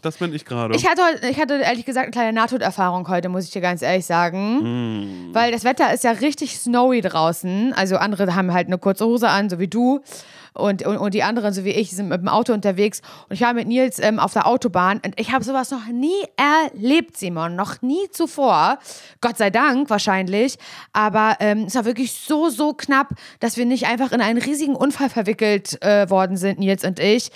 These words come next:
Speaker 2: Dass ich danach, ich musste heulen danach. Ich war,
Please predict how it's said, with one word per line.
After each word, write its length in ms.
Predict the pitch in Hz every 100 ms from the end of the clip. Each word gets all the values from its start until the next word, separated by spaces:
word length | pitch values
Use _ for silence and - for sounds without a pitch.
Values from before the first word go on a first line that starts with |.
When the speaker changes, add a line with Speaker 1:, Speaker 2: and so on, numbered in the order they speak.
| - - -
Speaker 2:
Dass 100 | 220
ich 60 | 202
danach, 320 | 226 226 -
ich 120 | - 226
musste 480 | 247 - 202 175
heulen 420 | 226 269 294 214 175
danach. 400 | 165 160 156 170
Ich 100 | 226
war, 140 | 240